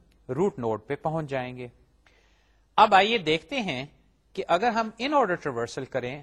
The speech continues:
تو پھر کیا سلسلہ ان ریکرسو کالز کا بنتا ہے،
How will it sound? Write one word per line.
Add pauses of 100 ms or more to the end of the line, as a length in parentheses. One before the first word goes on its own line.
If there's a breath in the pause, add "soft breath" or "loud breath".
(120)
تو
پھر
کیا
سلسلہ
ان
ریکرسو
کالز
کا
بنتا
ہے،